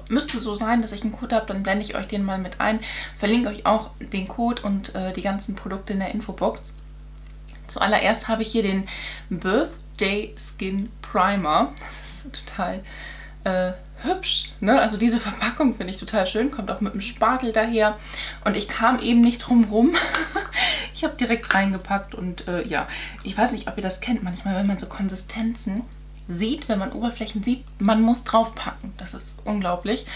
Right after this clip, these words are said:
Und das ist halt so ein Putty-Primer im Prinzip, ne? Also das soll auch die Poren verfeinern und die Haut ein bisschen ebenmäßiger aussehen lassen, flawless und so, ne?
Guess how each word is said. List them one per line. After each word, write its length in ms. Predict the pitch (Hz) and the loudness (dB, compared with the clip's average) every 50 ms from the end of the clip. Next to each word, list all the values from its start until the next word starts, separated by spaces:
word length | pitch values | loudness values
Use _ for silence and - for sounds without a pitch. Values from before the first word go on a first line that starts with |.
| - - - - - | -10 -10 -12 -8 0
Und 340 | - 208 208 202 202 - - | 2 4 4 4 2 0 -2
das 140 | 214 214 | -2 -2
ist 160 | - 233 - - | -4 -6 -4 0
halt 240 | 247 220 214 214 - | 2 2 2 0 -2
so 260 | - - 214 214 - | -6 -4 -2 -2 0
ein 260 | - 196 196 196 196 196 | 0 0 2 0 0 -2
Putty-Primer 840 | - 311 302 - 202 - - - - 170 160 165 160 151 - - | -2 -2 -2 -2 -4 -4 -4 -2 0 2 2 0 0 -2 -4 -4
im 100 | - 160 | -6 -6
Prinzip, 560 | 160 - 170 156 - - - - - - - - | -6 -6 -8 -8 -8 -8 -8 -8 -8 -8 -6 -4
ne? 160 | 190 240 247 | -2 0 0
Also 180 | - - - | 0 -2 -4
das 160 | 175 185 185 - | -4 -4 -4 -2
soll 180 | 202 208 208 | -2 -2 0
auch 160 | - - 202 | -2 -4 -4
die 180 | - - - 196 | -4 -6 -8 -8
Poren 360 | 202 - - 269 240 233 233 | -8 -8 -2 0 2 2 2
verfeinern 600 | 233 - 202 - - 208 196 196 196 190 196 196 - - - - - - - | 0 -4 -8 -8 -6 -4 -4 -2 -2 -2 -4 -6 -8 -10 -12 -12 -12 -6 -4
und 140 | - 196 196 | -2 -2 -2
die 80 | 208 | -2
Haut 320 | - - 226 233 233 - - | -2 0 2 2 2 2 0
ein 120 | 202 196 | -2 -2
bisschen 260 | 190 208 - 208 202 | -2 -2 -4 -4 -4
ebenmäßiger 760 | - 233 240 247 226 220 220 214 214 - - - 208 196 - | -2 0 2 4 4 4 2 2 0 -4 -4 -2 -2 -2 0
aussehen 320 | - 202 202 - 214 202 196 | -2 -4 -4 -4 -2 -2 0
lassen, 320 | 190 190 196 - 196 196 | 0 -2 -2 -4 -6 -6
flawless 580 | - - - 226 226 226 226 233 233 220 220 - | -6 -4 0 4 6 6 6 6 4 2 0 -2
und 160 | 214 202 202 | -4 -4 -2
so, 220 | - 208 220 220 | 0 2 2 2
ne? 240 | 220 175 180 214 262 | 2 2 2 0 0